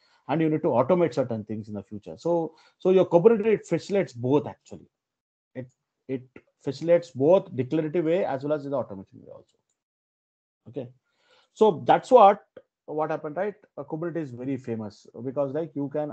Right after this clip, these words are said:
achieve in both the ways. So obviously, the, uh, when you're working in a company, right, when you're working on Kubernetes, the more expectation from you is from the automation side, right? Because you need to automate many things. So you have to understand the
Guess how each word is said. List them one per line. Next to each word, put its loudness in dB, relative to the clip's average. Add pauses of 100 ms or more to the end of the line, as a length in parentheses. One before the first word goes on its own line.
achieve -8
in -6
both -8
the -6
ways. -10
So 0 (280)
obviously, 2
the, 2
uh, -2
when -4
you're -2
working -4
in -4
a -6
company, -6
right, -4
when -6
you're -4
working -6
on -10
Kubernetes, -8 (340)
the -6
more 2
expectation -6
from -8
you -2
is -6
from -8
the -6
automation -12
side, -20
right? -6
Because -2 (320)
you 0
need 2
to 4
automate 4
many 0
things. -4
So -4
you -6
have -2
to -4
understand -8
the -6